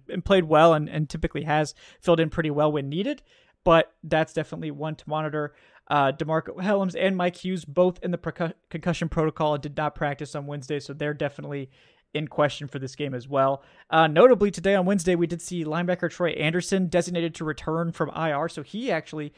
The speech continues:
got in a limited practice coming off his pectoral injury. If you guys remember, Arthur Smith did say technically that they thought maybe Anderson would have a chance to play towards the very end of the season,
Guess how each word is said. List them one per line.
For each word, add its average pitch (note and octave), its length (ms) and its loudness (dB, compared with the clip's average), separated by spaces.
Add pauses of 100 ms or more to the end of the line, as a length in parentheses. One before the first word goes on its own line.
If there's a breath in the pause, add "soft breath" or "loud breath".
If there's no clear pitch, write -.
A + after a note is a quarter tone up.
(280 loud breath)
got D#3 180 2
in D#3 120 -4
a D3+ 80 -6
limited D3+ 440 -4 (360 soft breath)
practice D3 400 0
coming D#3 240 -6
off D3+ 120 -4
his D3 140 -6
pectoral D#3 520 0
injury. D#3 560 -2
If - 160 -12
you D#3+ 60 -10
guys D#3 140 2
remember, F3 320 2
Arthur E3 240 2
Smith C#3 300 -10
did G#3+ 240 -4
say A3 440 2
technically F3+ 560 -6
that E3+ 240 -8
they D3+ 220 -6 (420 soft breath)
thought F3+ 360 6
maybe F#3+ 600 0
Anderson F#3+ 340 -2
would F3 100 0
have E3+ 120 0
a D#3+ 60 -4
chance - 640 -6
to D#3+ 240 -8
play D3+ 600 -4
towards D#3 320 -6
the D3 80 -8
very D3+ 300 0
end D3 100 0
of D3 60 -2
the C#3+ 80 -14
season, G3 460 0